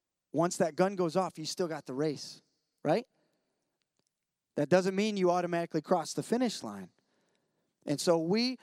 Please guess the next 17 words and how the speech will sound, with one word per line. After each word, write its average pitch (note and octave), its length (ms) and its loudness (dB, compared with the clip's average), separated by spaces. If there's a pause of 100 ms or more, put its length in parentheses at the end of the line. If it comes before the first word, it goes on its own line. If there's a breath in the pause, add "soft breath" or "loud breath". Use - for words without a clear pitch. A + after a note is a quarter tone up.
(120)
I, G3 160 2
I G3+ 140 2
like A#3 200 0
to G3+ 100 -2
call F#3+ 260 2
it - 80 -8
marathon F#3 960 0 (280)
faith, - 600 0
marathon G3+ 640 2
faith. D#3 480 -2 (420 soft breath)
And D3+ 140 -2
so G3+ 140 4
we're A#3 140 0
gonna C#4 160 2
dive G#3+ 320 2
in. E3 280 -2
God G#3+ 240 2